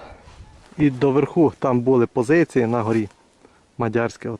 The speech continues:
по тому хребті йдуть. І сюди штурмували якраз солдати. Можливо, у когось в кишені так і носилося і загубили.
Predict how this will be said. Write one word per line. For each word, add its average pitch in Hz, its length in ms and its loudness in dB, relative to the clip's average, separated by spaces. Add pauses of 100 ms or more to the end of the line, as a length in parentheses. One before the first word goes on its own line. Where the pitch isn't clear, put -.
(120)
по 131 80 -4
тому 120 220 -2
хребті - 380 -6
йдуть. 123 300 -2 (720)
І 135 40 -10
сюди 135 300 -4
штурмували 131 680 0
якраз 123 360 -2
солдати. 120 680 -4 (1300)
Можливо, 156 420 2
у 147 80 0
когось 147 460 -2 (280)
в - 40 -20
кишені 143 440 -2
так - 240 -4
і - 20 2
носилося 135 720 0
і 131 80 -4
загубили. 117 500 -2